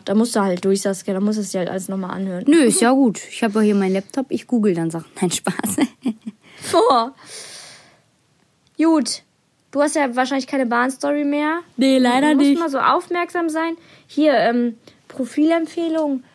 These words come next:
Speaker 1: Malte Zierten, der f-, erlebt immer sehr lustige
Speaker 2: Ja,
Speaker 1: Sachen, wenn
Speaker 2: weiß
Speaker 1: er
Speaker 2: ich, aber da
Speaker 1: unterwegs
Speaker 2: kann ich
Speaker 1: ist.
Speaker 2: nicht
Speaker 1: Und da
Speaker 2: mithalten.
Speaker 1: denk ich,
Speaker 2: Sorry, kann
Speaker 1: ja,
Speaker 2: ich
Speaker 1: aber
Speaker 2: echt
Speaker 1: da
Speaker 2: nicht
Speaker 1: denk ich mir
Speaker 2: mithalten.
Speaker 1: immer so, wie kann der immer genau in diesen Momenten draufhalten? Das find ich voll <laughs> krass
Speaker 2: Ja,
Speaker 1: irgendwie.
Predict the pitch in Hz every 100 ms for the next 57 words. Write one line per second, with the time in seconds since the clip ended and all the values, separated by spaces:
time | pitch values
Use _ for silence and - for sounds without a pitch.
0 | _ - 262 269 233 214 - 254 320 320
1 | 392 277 262 269 247 311 330 330 302 269
2 | 277 311 - 247 214 202 196 202 214 202
3 | 196 196 214 208 277 226 220 208 247 240
4 | 196 359 185 170 - 226 208 185 233 240
5 | 247 262 226 202 - 349 311 262 254 254
6 | 269 359 440 403 349 320 - 240 294 403
7 | 415 339 311 311 370 - 269 294 381 -
8 | 233 202 - 196 220 - - 262 247 -
9 | 285 - 254 - _ - - - - -
10 | _ - - 262 - 196 214 208